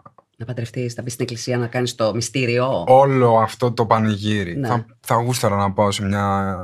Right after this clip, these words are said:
Speaker 2: σε ένα ωραίο κλεισάκι με τη, με τον έρωτά μου που θα γουστάρουμε.
Speaker 1: Α, πολύ ωραίο είναι αυτό.
Speaker 2: Μόνοι μας, με
Speaker 1: Τρεις φίλους και τα λοιπά.
Speaker 2: τρεις φίλους, να το κάνουμε εκεί, γιατί
Speaker 1: Α, τέλειο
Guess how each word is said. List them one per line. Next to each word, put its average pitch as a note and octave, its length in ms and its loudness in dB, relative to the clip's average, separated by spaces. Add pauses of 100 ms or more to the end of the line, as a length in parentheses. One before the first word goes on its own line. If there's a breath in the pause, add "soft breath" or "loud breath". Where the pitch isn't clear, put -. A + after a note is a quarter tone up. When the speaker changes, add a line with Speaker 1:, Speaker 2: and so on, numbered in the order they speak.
Speaker 2:
σε - 160 -8
ένα G#2 100 0
ωραίο G#2 200 0
κλεισάκι F#2+ 540 -6
με F#2 120 -8
τη, F2+ 100 -12 (960)
με - 100 -6
τον G#2 180 0
έρωτά G2 440 -2
μου G2 80 -4
που G2 100 -12
θα G2+ 120 -4
γουστάρουμε. G2 880 -4
Speaker 1:
Α, D#3 160 -12
πολύ D#3 280 -10
ωραίο C3+ 140 -6
είναι A2 100 -10
αυτό. G#2+ 120 -4
Speaker 2:
Μόνοι A2 280 2
μας, C3 260 0
με G#2 720 -6 (300)
Speaker 1:
Τρεις C#3 180 -6
φίλους E3+ 240 -2
και F3 100 -6
τα D3+ 80 -4
λοιπά. C#3 140 -2
Speaker 2:
τρεις A2+ 160 2
φίλους, C3 480 -2
να A#2+ 140 -2
το A2+ 380 0
κάνουμε A2 400 2
εκεί, G#2 220 -6
γιατί A2+ 260 0
Speaker 1:
Α, G#3 40 6
τέλειο A#3+ 680 6